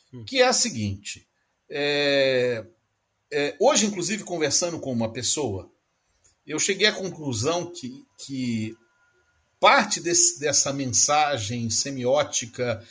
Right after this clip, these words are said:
Speaker 2: imediata que é usada na direita é fruto de inteligência artificial. Eu não vou desenvolver isso aqui não, mas até cheguei a essa conclusão hoje, é, antes aqui da gente conversar sobre isso. Mas aonde que eu quero chegar? É, essa mensagem chega por meio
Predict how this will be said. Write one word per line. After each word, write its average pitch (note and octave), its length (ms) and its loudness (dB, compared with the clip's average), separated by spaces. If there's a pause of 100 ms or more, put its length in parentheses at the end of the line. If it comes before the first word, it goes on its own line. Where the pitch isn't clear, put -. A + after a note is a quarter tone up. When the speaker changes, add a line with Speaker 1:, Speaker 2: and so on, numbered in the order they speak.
(280)
Speaker 2:
imediata C#3+ 840 0
que C#3 180 -6
é C#3+ 80 2
usada A#2 420 0
na A2+ 80 -4
direita A#2 640 -6 (320)
é - 100 -2
fruto F#3 380 -6
de D#3+ 120 -6
inteligência D3 580 -4
artificial. - 720 -2
Eu - 80 -6
não C#4 80 0
vou A#3 140 6
desenvolver E3 480 -2
isso C3 160 -2
aqui - 160 -10
não, D3 200 -4
mas G3 200 -2
até G3+ 340 0
cheguei F#3 240 -2
a - 20 0
essa F3+ 160 -2
conclusão D#3 600 -6
hoje, D#3 360 -2 (420)
é, B2 460 0
antes D#3+ 360 0
aqui A#2 200 -8
da B2+ 100 -6
gente A#2+ 240 -8
conversar C3+ 340 -4
sobre C#3 280 -8
isso. - 320 -14 (760)
Mas A#3+ 280 6
aonde C4+ 280 4
que C4 60 0
eu A#3 60 0
quero G3+ 180 0
chegar? A2 540 -2
É, G#3 360 4
essa G#3 460 6
mensagem C#3+ 1040 4
chega D#3 520 0
por F3 360 -6
meio C3+ 640 -4